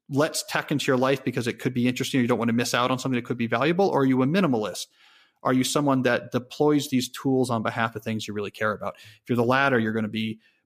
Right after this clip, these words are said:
much more satisfied in your life. So again, it's a mindset shift. And once you have that, all right, the tips about, like, how do you configure your phone and notifications or, or, or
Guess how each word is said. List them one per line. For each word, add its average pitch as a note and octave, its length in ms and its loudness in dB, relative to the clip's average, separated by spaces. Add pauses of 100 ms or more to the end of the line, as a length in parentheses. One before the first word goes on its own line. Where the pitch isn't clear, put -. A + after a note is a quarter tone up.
much B2+ 340 0
more A2 180 2
satisfied A2 680 -2
in A2+ 100 -10
your G#2+ 120 -4
life. D#3 200 0
So - 80 0
again, C#3+ 140 2
it's - 100 -2
a D3+ 40 0
mindset F3+ 380 0
shift. - 220 -4
And D3+ 80 0
once G3+ 160 0
you B2+ 80 0
have A3+ 300 0
that, A2+ 300 -6 (760)
all A3 80 2
right, B2+ 100 0
the D3+ 80 2
tips - 280 -4
about, C3+ 260 4
like, B2+ 140 0
how C3+ 100 2
do B2+ 80 0
you B2 60 -2
configure A#2+ 340 2
your A2+ 80 4
phone A#2+ 340 4
and A#2 80 6
notifications A#2+ 760 2
or, A#2 240 2
or, A2+ 320 0
or G#2+ 340 -2